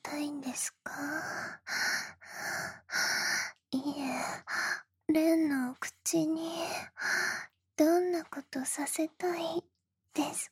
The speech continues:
か？キスされたら、さすがに怒りますか？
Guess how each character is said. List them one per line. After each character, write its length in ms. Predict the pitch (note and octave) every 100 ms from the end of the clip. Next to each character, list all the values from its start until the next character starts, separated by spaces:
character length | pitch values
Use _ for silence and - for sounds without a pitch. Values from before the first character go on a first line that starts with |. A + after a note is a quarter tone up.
| -
か？ 540 | - - E4 F#4 - - _ _ _ _ _ - G4 - - - _ _ _ _ _ _ _ F4 F4 - - - - - - - - _ _ - F#3+ - _ _ _ _ _ _ _ _ - - A4 - - - _ _ _ - - - - - - - - - - _ _ _ -
キ 200 | - D4+
ス 260 | - D4
さ 260 | C#4 - -
れ 140 | B3+ -
た 180 | - D4
ら、 460 | - - - - - _ _ - - - - -
さ 300 | - - D4
す 220 | D4+ - D#4
が 180 | D#4
に 200 | D#4 D#4
怒 280 | D#4 - E4
り 140 | E4 E4+
ま 160 | F4
す 180 | - -
か？ 840 | - - C#4+ D#4+ - - - -